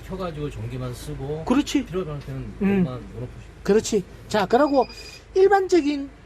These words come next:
Speaker 2: 인버터를 가지고 일반적인 전기는 다 써도 돼. 그냥 시동을 꺼놓은 상태에서. 그런데 예를 들어가 커피포트,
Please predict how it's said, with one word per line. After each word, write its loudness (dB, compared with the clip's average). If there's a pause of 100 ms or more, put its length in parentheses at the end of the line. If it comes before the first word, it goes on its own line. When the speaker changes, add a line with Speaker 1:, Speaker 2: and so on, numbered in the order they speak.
(120)
Speaker 2:
인버터를 -2
가지고 2 (220)
일반적인 2
전기는 -2
다 -2
써도 0
돼. 6 (120)
그냥 4 (320)
시동을 0
꺼놓은 0
상태에서. 0 (580)
그런데 6 (640)
예를 6
들어가 -2
커피포트, 0